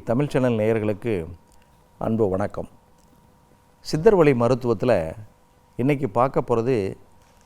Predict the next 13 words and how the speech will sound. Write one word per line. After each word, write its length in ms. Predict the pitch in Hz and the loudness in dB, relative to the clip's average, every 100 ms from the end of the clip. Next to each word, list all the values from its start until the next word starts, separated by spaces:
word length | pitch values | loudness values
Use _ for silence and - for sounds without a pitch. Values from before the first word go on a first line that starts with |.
| _ - - | _ -18 2
சிறுநீரக 840 | 170 220 196 151 131 123 120 104 - | 4 6 6 6 6 6 4 2 -2
செயல்பாட்டை 960 | 127 - - 147 190 165 147 - 165 190 - - | -12 -6 -2 2 4 6 4 4 0 0 -10 -18
சீராக 640 | - 147 165 156 156 165 | -2 4 8 8 8 6
வைத்திருக்க 480 | 123 127 131 123 123 | 4 4 0 0 -2
முடியுமா, 580 | 104 113 104 98 127 - - - - _ _ | -2 -2 -2 -2 -2 -6 -16 -20 -20 _ _
அல்லது 240 | - 160 160 | 0 2 2
சிறுநீரக 460 | 147 160 202 196 175 | 2 4 4 4 4
பாதிப்பு 540 | 131 117 131 156 131 | 6 6 6 4 0
இருந்தா 300 | 117 110 143 | -2 2 0
அதை 280 | - 127 151 | 0 4 4
சரி 340 | 147 - 143 214 | 2 2 4 4
செய்ய 280 | 175 160 | 2 2
முடியுமா 640 | 127 110 120 104 107 143 | 2 2 0 2 0 -2